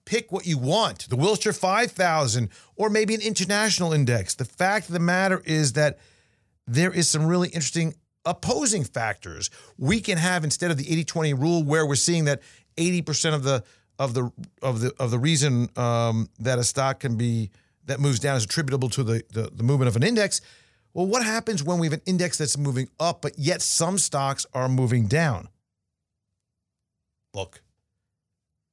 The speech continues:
there's a lot of this going on right now. Investors want seemingly all of the potential profit from a company reflected in the stock price right now.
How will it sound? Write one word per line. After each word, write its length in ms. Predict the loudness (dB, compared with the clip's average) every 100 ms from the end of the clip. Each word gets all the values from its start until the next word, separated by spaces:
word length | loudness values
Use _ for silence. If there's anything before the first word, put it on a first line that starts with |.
| _ -6
there's 120 | -2
a 60 | 0
lot 260 | 2 2
of 60 | 2
this 140 | 2
going 260 | 0 0 2
on 180 | 2 0
right 160 | -2
now. 280 | -6 -10 -14 _ _ _ _ _ _ _ _ _
Investors 560 | 0 2 4 0 0 0
want 300 | 2 2 0 -6 _ _ _ _ _ _ _
seemingly 360 | -2 2 2 2 0
all 320 | 2 4 2
of 80 | 0
the 80 |
potential 400 | -2 -2 -2 -2
profit 500 | -4 0 0 2 -2
from 180 | 0 0
a 60 | -2
company 640 | -2 -2 -2 0 0 0 -4 -16 _ -4
reflected 800 | -2 0 -2 0 0 0 -4 -4 -10 _ _ _ _ _ _ _ _
in 180 | 0 2
the 60 | 2
stock 600 | 0 0 2 0 -2 -2
price 340 | 0 0 -2 -8 -4
right 340 | 0 0 0
now. 400 | -2 -2 -2 -10